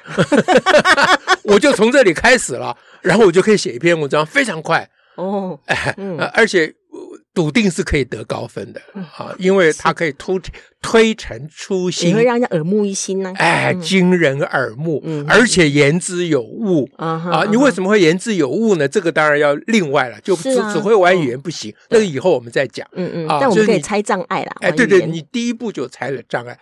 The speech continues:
Speaker 1: 所以我只要看题目，我自然有一句话出来，
Speaker 2: 嗯。
Speaker 1: 那句话就是整个作文的第一句，
Speaker 2: 嗯哼。
Speaker 1: 然后剩下来就顺理成章，
Speaker 2: 嗯哼，
Speaker 1: 啊，
Speaker 2: 嗯哼。
Speaker 1: 就走着瞧，
Speaker 2: 嗯哼，
Speaker 1: 啊，就一路走下，
Speaker 2: 嗯哼。
Speaker 1: 一路讲下去就走着瞧，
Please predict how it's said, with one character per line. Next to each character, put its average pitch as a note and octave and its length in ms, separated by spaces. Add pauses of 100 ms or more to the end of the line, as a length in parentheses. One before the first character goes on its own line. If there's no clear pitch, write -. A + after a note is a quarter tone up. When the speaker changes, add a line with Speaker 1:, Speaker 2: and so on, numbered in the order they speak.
(140)
Speaker 1:
所 D4 140
以 - 20
我 G3 140
只 - 100
要 D3 120
看 F#3+ 300
题 - 200
目， C#3+ 180
我 B2+ 120
自 - 200
然 D3 160
有 A#2+ 160
一 B2 60
句 D#3 160
话 C#3 260
出 A#2 220
来， A#2 100
Speaker 2:
嗯。 D#3 140 (160)
Speaker 1:
那 B3 140
句 F#3+ 100
话 F3+ 160
就 E3+ 140
是 D#3+ 80
整 C#3+ 180
个 D3 100
作 E3+ 200
文 C3 160
的 D#3 80
第 D3+ 260
一 D3 60
句， F3 280 (140)
Speaker 2:
嗯 G3 80
哼。 D#3+ 60
Speaker 1:
然 D#3+ 120
后 - 80
剩 A3+ 140
下 E3+ 100
来 C#3+ 140
就 E3 140
顺 E3 200
理 A2 140
成 B2 260
章， B2+ 240 (260)
Speaker 2:
嗯 E3+ 180
哼， F3 100
Speaker 1:
啊， F3 140
Speaker 2:
嗯 D3 60
哼。 E3 40
Speaker 1:
就 E3+ 100
走 D#3+ 240
着 D#3 80
瞧， A#2+ 320 (200)
Speaker 2:
嗯 D#3 160
哼， C#3+ 80
Speaker 1:
啊， D#3 40
就 F#3 120
一 G3+ 100
路 B3+ 160
走 B2 220
下， D#3 140
Speaker 2:
嗯 F3 60
哼。 A#3 40
Speaker 1:
一 G3+ 100
路 A3+ 160
讲 G2+ 220
下 D3+ 160
去 E3 120
就 D#3 140
走 - 240
着 C3+ 80
瞧， - 260